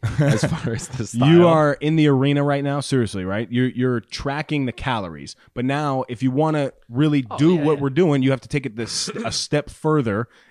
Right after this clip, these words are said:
Speaker 1: and really evaluate it and diagnose it right down to the little details.
Speaker 2: Yeah, I'm,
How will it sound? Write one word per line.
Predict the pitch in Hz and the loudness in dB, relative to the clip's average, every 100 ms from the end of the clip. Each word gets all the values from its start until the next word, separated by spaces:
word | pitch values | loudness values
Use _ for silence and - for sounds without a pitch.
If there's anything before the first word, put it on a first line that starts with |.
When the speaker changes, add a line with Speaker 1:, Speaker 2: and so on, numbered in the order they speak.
| _ - | _ -4
Speaker 1:
and | 123 113 113 | -2 0 2
really | 143 151 131 | 4 4 0
evaluate | 104 127 131 143 139 139 139 | 0 0 2 4 4 4 2
it | 139 | -2
and | 107 104 | -4 -4
diagnose | 104 120 110 107 120 156 - | -2 0 0 0 0 0 -2
it | 95 98 _ _ _ _ - | -8 -10 _ _ _ _ -6
right | 127 113 | -6 -4
down | 127 127 | -4 -4
to | |
the | 127 | -2
little | 135 131 | -2 -2
details. | 165 202 71 57 - | -4 -6 -10 -14 -18
Speaker 2:
Yeah, | - 123 | -10 -10
I'm, | 85 127 165 202 175 | -6 -6 -4 -6 -6